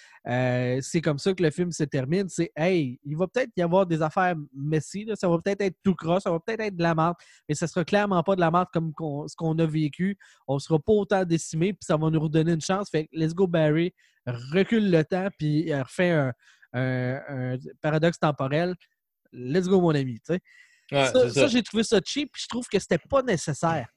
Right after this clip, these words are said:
Speaker 1: Ça aurait été un bon point de départ pour Justice League Dark, puis on continue, puis là,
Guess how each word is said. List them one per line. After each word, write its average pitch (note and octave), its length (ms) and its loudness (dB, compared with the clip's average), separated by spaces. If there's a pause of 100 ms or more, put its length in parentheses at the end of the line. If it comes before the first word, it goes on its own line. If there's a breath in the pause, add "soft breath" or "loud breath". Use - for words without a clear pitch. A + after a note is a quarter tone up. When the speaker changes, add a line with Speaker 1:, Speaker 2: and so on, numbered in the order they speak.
(120)
Speaker 1:
Ça - 160 0
aurait E3 140 2
été B3 120 0
un G3 160 4
bon F#3 340 -2
point G#3 180 -2
de F3+ 60 -6
départ F#3 440 0
pour F#3+ 360 4
Justice E3 400 -2
League F3+ 240 -2 (160)
Dark, F#3 400 4
puis F3+ 80 -2
on D#3 120 0
continue, F#3 460 2
puis D#3 200 -4 (240 soft breath)
là, F#3 160 2